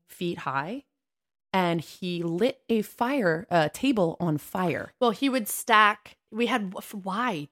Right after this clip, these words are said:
Speaker 2: We
Speaker 1: I
Speaker 2: had Wawa crates.
Speaker 1: I don't know.
Speaker 2: We had Wawa crates, which, for the youngers, you could actually go to Wawa and buy crates of stuff.
Speaker 1: Yeah, <laughs> like milk.
Speaker 2: Wawa was different, um, back then. You could also get pickles from a barrel and deli meats.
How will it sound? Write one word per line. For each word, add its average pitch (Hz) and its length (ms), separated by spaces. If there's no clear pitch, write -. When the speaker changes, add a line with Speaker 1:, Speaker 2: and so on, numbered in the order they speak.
Speaker 2:
We 190 100
Speaker 1:
I 190 40
Speaker 2:
had 170 220
Wawa 180 460
crates. - 480
Speaker 1:
I 185 140
don't 147 280
know. 143 240
Speaker 2:
We 240 100
had 214 360
Wawa 269 500
crates, - 540
which, - 420
for 277 100
the 240 120
youngers, 196 600
you 262 200
could 403 380
actually 277 460
go 214 240
to 226 160
Wawa 190 460
and 226 160
buy 226 160
crates 330 420
of 160 140
stuff. - 400
Speaker 1:
Yeah, - 180
<laughs> 240 160
like 247 280
milk. 330 500
Speaker 2:
Wawa 403 320
was 349 180
different, 185 500
um, 175 300
back 170 240
then. 156 140
You 180 100
could 226 120
also 226 240
get 254 300
pickles 175 400
from 214 140
a 226 80
barrel 208 540
and 214 260
deli 294 240
meats. 156 380